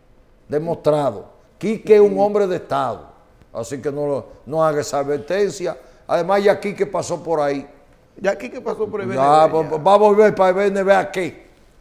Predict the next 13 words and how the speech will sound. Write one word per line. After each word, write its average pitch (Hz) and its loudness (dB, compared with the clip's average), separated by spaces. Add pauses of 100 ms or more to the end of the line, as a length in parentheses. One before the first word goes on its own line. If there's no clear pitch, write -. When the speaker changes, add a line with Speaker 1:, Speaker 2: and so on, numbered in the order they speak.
(200)
Speaker 1:
Ya 113 -6
Quique, 123 -6 (140)
si - -6
le 196 0
toca 220 6
algo 170 2 (240)
en 156 -8
el 170 -4
próximo 180 -4
gobierno, 156 0
en 143 -10
el 147 -8
ministerio, 139 -8